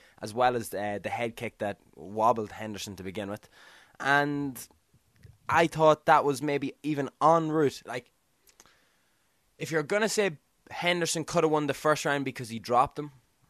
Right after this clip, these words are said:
I think Bisping hurt Dan Henderson far more in the second round than Henderson did in the first.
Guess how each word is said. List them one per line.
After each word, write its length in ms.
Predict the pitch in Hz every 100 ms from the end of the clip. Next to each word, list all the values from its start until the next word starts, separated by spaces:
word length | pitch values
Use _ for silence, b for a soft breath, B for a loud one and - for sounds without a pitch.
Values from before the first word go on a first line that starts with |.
| _ _ -
I 160 | 147
think 300 | 160 160 156 -
Bisping 600 | 147 151 127 139 123 113 101 _ _
hurt 300 | - 160 160 - -
Dan 240 | 135 131
Henderson 480 | 123 131 123 - 107
far 480 | - - 147 151 143
more 340 | 135 131 120 -
in 100 | 107
the 80 | 101
second 540 | - 143 147 - 117
round 340 | 95 90 90 - _ _ _ _ _ _ _ _ _ _ _ _ -
than 160 | 113
Henderson 480 | 98 127 120 - 113
did 160 | 107 104
in 80 |
the 80 | 98
first. 480 | - 98 - - -